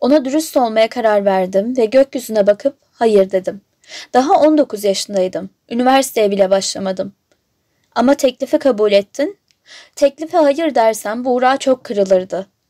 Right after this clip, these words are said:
Ayrılabilirdik de. Bunu göze alamadım." "Hazır hissetmediğini Buğra'ya söylemelisin." "Biliyorum ama onu kırmak istemiyorum." "Merak etme, önünüzde daha çok vakit var." "Aslında çok vaktimiz yok," dedim gözlerine bakıp.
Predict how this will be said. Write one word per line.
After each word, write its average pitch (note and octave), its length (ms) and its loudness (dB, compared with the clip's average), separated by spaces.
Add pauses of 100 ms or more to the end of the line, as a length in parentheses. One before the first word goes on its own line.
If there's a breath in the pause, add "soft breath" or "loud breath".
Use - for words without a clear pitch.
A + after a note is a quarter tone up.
Ayrılabilirdik A#3 920 -4
de. G3 180 -4 (280)
Bunu C4+ 180 0
göze C4 240 2
alamadım." G3+ 560 -2 (640 soft breath)
"Hazır C#4 280 0
hissetmediğini C4 760 -2
Buğra'ya A#3+ 420 2
söylemelisin." G#3 800 -6 (1200 soft breath)
"Biliyorum C#4+ 560 4 (120)
ama C4 220 -4
onu C#4+ 180 -2
kırmak C4+ 340 -6
istemiyorum." G3 640 -4 (540)
"Merak B3+ 420 0
etme, G3 360 -10 (220)
önünüzde C4+ 500 0
daha C4 180 2
çok B3+ 260 -6
vakit - 300 -14
var." F#3+ 300 -8 (560)
"Aslında C4+ 420 -2
çok C#4+ 260 0
vaktimiz A#3+ 480 -6
yok," A3 260 -4
dedim F#3+ 320 -8
gözlerine G3 500 -2
bakıp. G3 300 -4